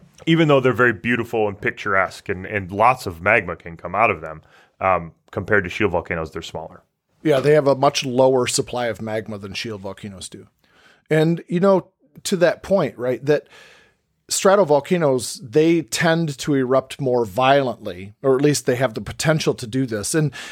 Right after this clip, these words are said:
Speaker 2: uh, you know, basically, the more infrequent eruptions are with a volcano, the more violent it is. And so shield volcanoes,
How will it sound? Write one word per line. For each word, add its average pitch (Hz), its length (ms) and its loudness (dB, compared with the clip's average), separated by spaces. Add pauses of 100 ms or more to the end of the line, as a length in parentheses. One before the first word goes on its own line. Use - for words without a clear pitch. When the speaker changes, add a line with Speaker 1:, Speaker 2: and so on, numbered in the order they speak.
(120)
Speaker 2:
uh, 165 100 4 (120)
you 180 140 -6
know, 185 100 4
basically, 202 720 0
the 151 240 0
more 147 320 2
infrequent 139 800 0
eruptions 131 560 0
are 139 180 2
with 135 200 2
a 135 40 2
volcano, 135 520 2
the 127 160 0
more 120 240 4
violent 120 560 -2
it 143 80 0
is. 139 400 2
And 117 260 -6
so 139 180 0
shield 190 400 0
volcanoes, 120 680 -2